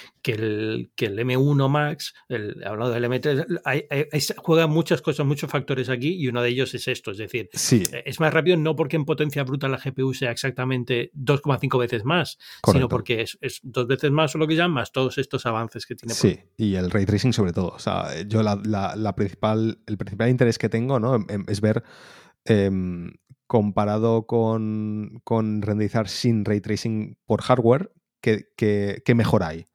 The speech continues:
Speaker 2: ¿No? Porque,
Speaker 1: Mm.
Speaker 2: por ejemplo, cuando Nvidia sacó las tarjetas gráficas R T X, que tenían aceleración de ray tracing por hardware,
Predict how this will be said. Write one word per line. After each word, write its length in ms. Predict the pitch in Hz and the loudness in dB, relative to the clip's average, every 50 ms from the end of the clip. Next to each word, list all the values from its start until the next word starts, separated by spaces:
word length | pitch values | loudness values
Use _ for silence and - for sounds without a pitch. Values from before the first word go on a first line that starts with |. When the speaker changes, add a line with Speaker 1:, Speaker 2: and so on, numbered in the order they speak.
| _ _ _ - | _ _ _ -4
Speaker 2:
¿No? 140 | - 101 | -2 0
Porque, 160 | 107 120 113 - | 2 2 2 2
Speaker 1:
Mm. 40 | 92 | 0
Speaker 2:
por 60 | 101 | 0
ejemplo, 200 | - 113 104 92 | 0 0 0 0
cuando 500 | - 95 95 90 90 90 90 90 90 90 | 0 0 -2 0 -2 -2 -4 -4 -4 -4
Nvidia 600 | 92 98 104 104 110 113 110 110 110 110 110 107 | -2 0 0 2 2 2 2 2 2 0 0 -2
sacó 380 | - - - 110 101 - 117 110 | -4 -4 -4 -4 0 2 2 2
las 220 | 95 85 82 - | 2 0 -4 -8
tarjetas 340 | - 90 85 - 92 98 92 | -8 -10 -6 -6 -4 -4 -2
gráficas 400 | - 92 98 92 92 - - - - | -2 -2 -2 -2 -4 -4 -6 -6 -4
R 220 | - 104 95 90 | -4 -2 0 0
T 120 | - 107 123 | 2 4 4
X, 280 | 139 - 143 165 - | 4 4 2 0 0
que 120 | - - - | -2 -10 -4
tenían 260 | - 95 92 85 - - | -2 0 0 -2 -4 -4
aceleración 480 | - 107 - 98 82 - - 90 92 | -6 0 2 2 2 2 0 0 2
de 100 | 95 87 | 2 2
ray 120 | - 87 87 | 0 0 -2
tracing 300 | - - 90 - 101 92 | -2 -2 -2 0 -2 -2
por 120 | - - | -2 -4
hardware, 440 | - - 135 - 135 139 165 226 - | -4 -2 0 6 6 6 6 6 -2